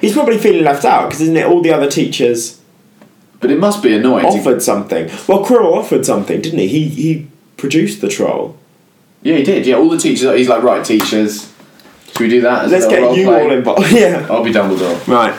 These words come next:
Speaker 2: Uh, I'm not gonna do a voice. Okay, right, so we've got this stone here.
Speaker 1: What?
Speaker 2: Uh,
Speaker 1: Isn't that a big secret?
Speaker 2: No, he, he must have, the teachers know.
Speaker 1: Yeah, no, no, I'm, I'm being the teachers.
Speaker 2: Oh, right.
Speaker 1: So.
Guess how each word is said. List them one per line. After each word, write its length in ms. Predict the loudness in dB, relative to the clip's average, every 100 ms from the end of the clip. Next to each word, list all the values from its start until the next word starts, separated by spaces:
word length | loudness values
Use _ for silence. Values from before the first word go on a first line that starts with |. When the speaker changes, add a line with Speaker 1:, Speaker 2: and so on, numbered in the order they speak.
| -2
Speaker 2:
Uh, 140 | 0
I'm 80 | 0
not 60 | 0
gonna 120 | -2
do 160 | -4 -4
a 20 |
voice. 380 | -4 -4 -6 -6
Okay, 260 | -4 -2 0
right, 300 | 2 0 -2
so 180 | -4
we've 100 | -2
got 120 | -2 -2
this 140 | -4
stone 440 | -4 -2 0 -2 -2
here. 340 | -4 -4 -6 -12 -14 -2
Speaker 1:
What? 400 | 2 2 -2 -10 _
Speaker 2:
Uh, 60 | -2 0
Speaker 1:
Isn't 140 | 0
that 120 | 0 0
a 20 |
big 140 | 0
secret? 560 | 0 0 0 0 -2 -8 -20 _ _ _ -8
Speaker 2:
No, 120 | -4
he, 80 | -2
he 140 | -2 -4
must 220 | -4 -6
have, 140 | -8
the 80 | -6
teachers 380 | -4 -4 -6 -10
know. 260 | -8 -8 -12 -8
Speaker 1:
Yeah, 120 | -4
no, 200 | -2 0
no, 220 | 0 0 -2
I'm, 80 | -2
I'm 120 | 0
being 160 | 0
the 60 | -2
teachers. 420 | -4 -6 -8 -6
Speaker 2:
Oh, 140 | -4 -2
right. 280 | -4 -6 -10
Speaker 1:
So. 240 | -10 -10